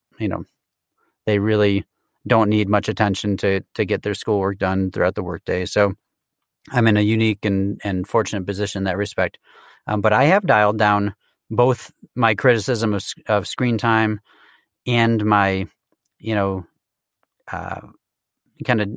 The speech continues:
trying to direct their experience. And I'm, and just letting them,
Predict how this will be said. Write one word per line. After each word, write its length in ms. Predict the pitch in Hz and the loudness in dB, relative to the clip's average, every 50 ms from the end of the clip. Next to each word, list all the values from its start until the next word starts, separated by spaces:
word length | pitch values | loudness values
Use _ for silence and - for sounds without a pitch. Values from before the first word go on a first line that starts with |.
| - - | -12 -8
trying 240 | 107 - 127 117 110 104 | -4 0 0 2 2 0
to 60 | 110 | 0
direct 420 | 107 101 110 110 107 - - 107 | 0 0 0 0 0 0 -2 -2
their 200 | 113 110 104 101 | 0 2 2 2
experience. 760 | 101 - - - - 101 98 98 92 92 92 92 - - - - _ _ _ _ _ _ _ _ _ _ _ _ 160 - - | 2 0 -4 -4 -2 -2 0 0 -2 -4 -8 -10 -12 -12 -14 -16 _ _ _ _ _ _ _ _ _ _ _ _ -16 -12 -8
And 260 | 104 98 98 - - - | -6 -6 -6 -6 -4 -4
I'm, 240 | 107 101 98 98 - _ _ _ - - _ _ - | -2 -2 -2 -4 -6 _ _ _ -20 -20 _ _ -8
and 140 | 127 127 120 | -6 -6 -4
just 160 | 127 120 - | -6 -2 0
letting 300 | 131 120 117 120 120 117 | 2 2 4 2 2 2
them, 340 | 113 117 113 117 117 110 | 2 2 2 2 0 -4